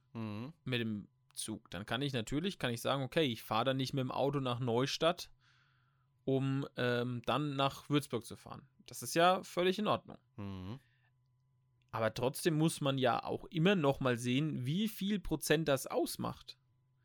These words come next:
Speaker 1: Ja, klar.
Speaker 2: Die haben, die haben zweieinhalbtausend Einwohner.
Speaker 1: Mhm.
Speaker 2: Ähm, davon fahren nicht täglich fünfhundert nach Würzburg.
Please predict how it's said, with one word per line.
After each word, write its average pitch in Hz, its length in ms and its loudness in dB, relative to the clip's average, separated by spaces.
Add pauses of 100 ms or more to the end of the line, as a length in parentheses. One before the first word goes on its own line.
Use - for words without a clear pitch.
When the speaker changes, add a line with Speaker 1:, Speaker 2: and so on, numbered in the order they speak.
(380)
Speaker 1:
Ja, 98 160 -6
klar. 107 140 -4
Speaker 2:
Die 147 60 2
haben, 196 280 2 (360)
die 156 120 -2
haben 180 180 0
zweieinhalbtausend 170 960 2
Einwohner. 107 640 -4 (400)
Speaker 1:
Mhm. 95 400 -14 (960)
Speaker 2:
Ähm, 110 360 -2 (760)
davon 185 580 2 (540)
fahren 156 460 2
nicht - 260 -2
täglich 156 720 0 (400)
fünfhundert 185 800 2
nach 131 220 0
Würzburg. 123 580 -4